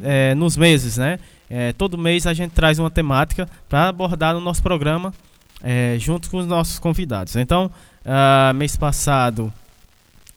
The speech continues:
né, a, a gente trouxe uma temática e esse mês a gente já,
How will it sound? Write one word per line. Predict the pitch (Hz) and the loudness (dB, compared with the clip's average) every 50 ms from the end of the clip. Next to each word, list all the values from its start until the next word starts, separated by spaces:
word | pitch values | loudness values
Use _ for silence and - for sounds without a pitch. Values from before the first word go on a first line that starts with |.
| - - | -20 -14
né, | 104 110 113 123 139 139 123 | -10 -8 -6 -6 -6 -6 -4
a, | 123 120 117 117 113 104 - - - - _ - - - - _ _ _ - _ _ _ - - _ _ - | -4 -4 -4 -6 -6 -8 -12 -14 -20 -20 _ -20 -20 -20 -20 _ _ _ -20 _ _ _ -20 -20 _ _ -10
a | 110 110 | -10 -8
gente | 98 120 117 110 123 123 120 113 110 98 - - - - - - | -8 -8 -8 -8 -8 -8 -8 -6 -8 -10 -12 -16 -20 -20 -16 -4
trouxe | - 123 117 113 110 - 127 | 0 0 2 2 0 -2 -6
uma | 123 123 | -8 -6
temática | - 170 156 147 131 135 165 175 - - - 185 - - - - - - - - - | -6 -6 -4 -2 -2 -2 -2 -2 -4 -8 -10 -12 -12 -14 -20 -20 -20 -20 -20 -16 -8
e | 123 127 131 131 131 131 131 131 131 131 131 - - - - _ - | -4 0 2 2 2 4 4 4 2 2 0 -2 -6 -10 -18 _ -2
esse | 131 135 131 - - 156 | -2 0 0 0 -2 -2
mês | 143 131 131 135 139 135 156 | -2 0 0 0 2 2 0
a | 143 | 0
gente | 135 143 143 135 - | 0 -2 -2 -2 0
já, | 147 135 131 | 0 -2 -2